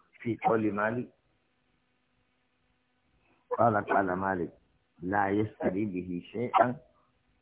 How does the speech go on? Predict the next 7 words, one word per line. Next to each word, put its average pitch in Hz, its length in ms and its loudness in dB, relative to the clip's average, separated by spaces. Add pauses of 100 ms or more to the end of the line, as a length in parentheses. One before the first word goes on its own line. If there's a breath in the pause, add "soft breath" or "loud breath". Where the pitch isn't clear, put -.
ولا 90 320 -4
يبيعه." 76 400 -8 (1300 soft breath)
Gashin 143 600 0
kansa 120 440 2
na 95 120 -8
dabban - 440 -2
in 101 240 -18